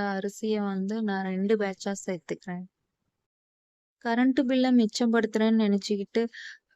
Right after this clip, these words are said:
அளவுக்கு அதிகமான அரிசிய வந்து மெஷின்ல போட போட, அது ஓவர்லோட் ஆகி சீக்கிரம் அரிசியும் அரைக்காது, ஆ, பிளஸ், ஆ, கிரைண்டரும் கெட்டு போயிரும்.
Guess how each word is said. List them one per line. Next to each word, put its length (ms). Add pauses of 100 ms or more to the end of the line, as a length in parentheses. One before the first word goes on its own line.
அளவுக்கு 460
அதிகமான 440 (100)
அரிசிய 460
வந்து 280
மெஷின்ல 520
போட 260
போட, 280 (320)
அது 240
ஓவர்லோட் 580
ஆகி 340 (180)
சீக்கிரம் 600
அரிசியும் 680
அரைக்காது, 640 (640)
ஆ, 280
பிளஸ், 380 (220)
ஆ, 100 (340)
கிரைண்டரும் 680
கெட்டு 300
போயிரும். 420